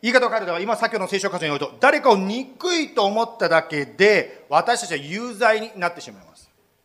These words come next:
まあ、聖書はこうですから、こういうことを私たちの現状について、このようにですね、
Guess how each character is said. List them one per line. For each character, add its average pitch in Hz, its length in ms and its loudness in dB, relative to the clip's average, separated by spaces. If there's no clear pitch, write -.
ま 185 120 0
あ、 - 20 -2
聖 262 140 -2
書 220 80 -2
は - 80 -4
こ 220 260 -2
う - 20 -14
で 220 120 -4
す - 80 -14
か 190 80 0
ら、 151 60 -4
こ 247 120 -4
う 277 40 4
い - 20 0
う 269 40 -2
こ 277 80 -2
と 247 80 2
を 190 40 6
私 196 240 4
た 180 60 -6
ち - 20 -8
の 147 80 -6
現 180 180 -2
状 190 100 -4
に 185 80 -6
つ 180 80 -14
い 156 60 -12
て、 143 80 -10
こ 220 160 -6
の 254 40 -4
よ 247 80 -6
う - 20 -
に 175 40 -10
で 135 80 -8
す - 80 -20
ね、 - 60 -20